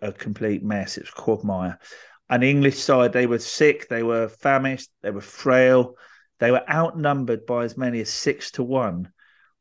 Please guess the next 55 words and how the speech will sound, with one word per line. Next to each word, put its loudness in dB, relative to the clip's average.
Um, -4
where, 2
so 0
the -2
French 0
were, -6
well, -2
they -4
were -4
the -8
clear -2
bookies' -8
favourites. -2
So 0
they 4
had 4
a -4
mix -2
of -2
youth 4
and -2
experience, 0
and 4
they, 2
they 2
were 4
fully 2
rested. 0
They -2
hadn't -4
had -8
a -10
game, -2
hadn't 2
had -2
a -4
fight 0
before -4
this. -4
Um, 0
and -4
they 0
went 0
in -4
there -2
full -4
of -4
confidence, -8
vowing 2
to -10
cut -4
off -4
the -8
fingers -4
of, -8